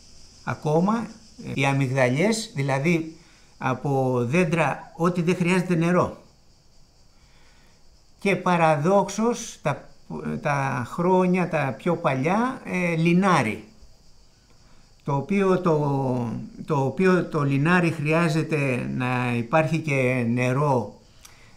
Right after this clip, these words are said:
ε, γλυκό κατά κάποιο τρόπο, να το μουσκέψουνε, και γι' αυτό κάτω στην παραλία της Λυγιάς υπάρχει ακόμα η τοποθεσία λινοβροχιό.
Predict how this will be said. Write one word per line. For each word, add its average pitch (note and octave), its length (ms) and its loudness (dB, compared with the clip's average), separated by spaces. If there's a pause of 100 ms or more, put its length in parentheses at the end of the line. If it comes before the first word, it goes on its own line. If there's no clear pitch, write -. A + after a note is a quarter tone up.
ε, B2 340 -2 (260)
γλυκό C3+ 460 -2
κατά B2+ 240 -2
κάποιο B2 280 -2
τρόπο, D#3+ 560 -4
να C3 120 -2
το B2+ 120 -2
μουσκέψουνε, G3 840 0 (480)
και D3+ 100 -2
γι' C#3+ 140 2
αυτό E3+ 300 0
κάτω G3+ 360 2
στην - 180 -2
παραλία C#3 500 2
της C#3 160 -2
Λυγιάς C3+ 560 0
υπάρχει F#3+ 540 -2
ακόμα G3 400 0
η F3+ 60 0
τοποθεσία E3+ 840 -2
λινοβροχιό. E3 920 0